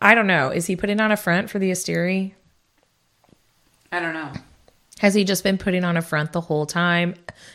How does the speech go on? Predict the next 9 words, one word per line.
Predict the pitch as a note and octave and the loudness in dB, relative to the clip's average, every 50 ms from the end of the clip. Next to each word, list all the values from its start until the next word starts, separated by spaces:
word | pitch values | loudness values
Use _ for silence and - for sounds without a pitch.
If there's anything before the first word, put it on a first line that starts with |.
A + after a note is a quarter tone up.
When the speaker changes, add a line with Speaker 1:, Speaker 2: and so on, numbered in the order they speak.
| - | -8
Speaker 1:
'Cause | - F#3 E3+ | -4 -2 0
he's | E3 D3+ D3 - | 0 0 -2 -2
just | E3+ D#3+ - | -4 -6 -4
trying | - D#3+ D3 D3 | -4 -4 -2 -2
to | D3+ | -2
get | D3 D#3 D3 | -2 -4 -4
as | C#3+ C#3+ | -4 -4
much | D#3 D3 C#3 - | -6 -6 -4 -4
information. | D3+ C#3+ C#3+ - D3 C#3+ C#3+ D3+ D3+ - D#3+ D3+ D3 D3 D3 D3 C#3+ D#3 | -6 -6 -4 -4 -4 -4 -2 -4 -2 -2 -2 -2 -2 -2 -2 -2 -4 -6